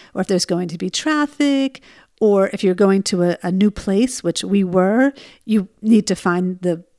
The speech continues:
right floor and the right office, and you just need to make sure you're in the right building, right? So if I were driving on my own and I needed to get there at three thirty,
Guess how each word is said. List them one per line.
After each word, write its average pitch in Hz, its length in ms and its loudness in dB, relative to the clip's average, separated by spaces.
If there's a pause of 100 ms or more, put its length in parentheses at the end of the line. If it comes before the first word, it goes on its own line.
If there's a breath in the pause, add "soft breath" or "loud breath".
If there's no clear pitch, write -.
right 175 300 -4
floor 330 540 0
and 190 180 -4
the 175 100 -2
right 170 200 -4 (400)
office, 294 640 2
and 185 260 -2 (120)
you 240 180 2
just 320 240 0
need 285 140 2
to 262 100 -4
make 240 140 -2
sure 208 500 0 (300)
you're 226 160 4
in 202 60 4
the 190 60 2
right 160 240 -4
building, 320 680 0
right? 262 320 0 (1040 soft breath)
So 277 200 2
if 254 180 4
I 349 220 0
were 392 100 2
driving 226 460 2
on 185 180 0
my 180 180 0
own 180 300 2
and 196 140 0
I 190 200 2
needed 220 280 0
to 180 100 -4
get 180 300 -4
there 190 120 4
at - 140 -2
three 208 420 2
thirty, 196 560 4